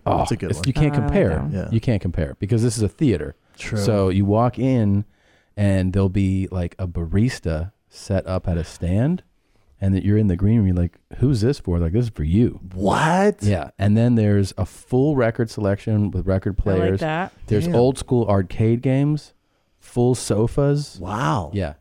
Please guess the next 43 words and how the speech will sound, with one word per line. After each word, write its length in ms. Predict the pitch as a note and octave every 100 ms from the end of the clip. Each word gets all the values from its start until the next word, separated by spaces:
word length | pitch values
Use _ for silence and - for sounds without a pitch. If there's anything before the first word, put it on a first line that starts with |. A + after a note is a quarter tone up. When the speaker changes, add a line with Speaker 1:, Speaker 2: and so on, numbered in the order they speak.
| _
Speaker 1:
it's 160 | F#2+ -
dope, 260 | F2 D#2 -
dude. 160 | C#2+
Speaker 2:
Damn. 460 | G2 C3 D#3 - G2+ _ _
Speaker 1:
It's, 160 | G2 G2
it's, 220 | G2+ - E2+ -
it's 140 | F#2
pretty 260 | - G#2+ F2+
unique. 300 | E2+ E2 - -
Speaker 2:
I'm 160 | A#2+
pretty 220 | B2+ F3+ F3+
excited 280 | - B2+ A2+
about 200 | F#2+ -
Milwaukee 460 | F#2 E2+ F2 -
'cause 140 | - F#2+
I've 100 | F#2
never 120 | F2
been 220 | F2+ E2
there. 180 | D#2+ -
So 80 | G2+
I 20 |
Speaker 1:
Milwaukee's 300 | G#2+ F3 -
Speaker 2:
go, 60 | A2+
Speaker 1:
great. 260 | G2+ B2+ - G2+
Speaker 2:
yeah, 120 | A#2+ G#2+
I 40 |
go 100 | G2+
Miami, 560 | G2+ A2+ C#3+ D3+ D3 C3+ _ _
Milwaukee, 640 | A2+ A2+ B2 A#2+ - A#2+ A#2
and 140 | G#2+
I 120 | G2 -
end 380 | A#2 A#2 A2 -
in 140 | A2+ G#2+
March 320 | G#2 G#2 -
in 200 | G2 F#2
D 160 | F2+ G2
C, 320 | - F#2+ F2 - -
D 100 | G2+
C 160 | -
Improv. 360 | G2 F#2 F2 E2+ - _ -
Speaker 1:
There 120 | - G#2+
you 80 |
go. 260 | C#3+ B3 G3+